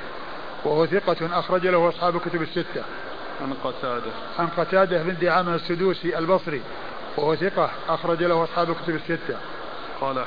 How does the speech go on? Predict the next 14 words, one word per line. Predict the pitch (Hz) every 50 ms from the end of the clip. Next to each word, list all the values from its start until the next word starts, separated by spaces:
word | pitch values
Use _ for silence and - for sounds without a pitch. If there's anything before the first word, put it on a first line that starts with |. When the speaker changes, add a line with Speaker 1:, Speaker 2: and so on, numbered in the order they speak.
| - -
Speaker 2:
حاء، | 135 131 131 135 - 117 135
وحدثنا | 131 - - - 127 - 131 127 139 135 135 131
أحمد | 120 - - 135 127 131
بن | 131 127 127 131 120 -
حنبل. | 135 131 123 117 117 165
Speaker 1:
ثم | 165 180
قال: | 175 170 180 180 180 175 170 151
حاء، | - - 175 185 196 202 - -
وهي | 170 147 147 165
التحول | 156 - - - - 190 196 196 185 175
من | 165 170 160
إسناد | 156 - - 175 180 180 170
إلى | 175 165 165 165 156
إسناد. | 147 - 151 170 180 185 196 202